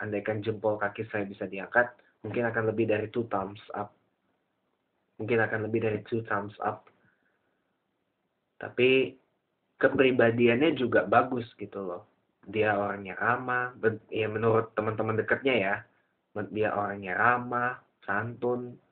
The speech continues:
ceria, periang banget, atraktif banget. Dia juga, eh, enak banget orangnya, asik banget, asik banget,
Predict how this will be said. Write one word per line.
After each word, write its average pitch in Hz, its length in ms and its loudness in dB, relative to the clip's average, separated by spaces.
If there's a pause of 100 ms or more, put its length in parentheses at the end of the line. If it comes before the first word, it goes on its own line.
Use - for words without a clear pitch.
(680)
ceria, 120 680 4 (220)
periang 110 480 -2
banget, 113 480 -2 (240)
atraktif 110 720 -2
banget. 101 480 -6 (640)
Dia 110 180 0
juga, 101 540 -4 (320)
eh, - 420 -14 (1600)
enak 135 320 -2
banget 113 240 0
orangnya, 104 460 -6 (420)
asik 113 480 -2
banget, 107 320 -6 (1300)
asik 113 400 -6
banget, 107 340 -6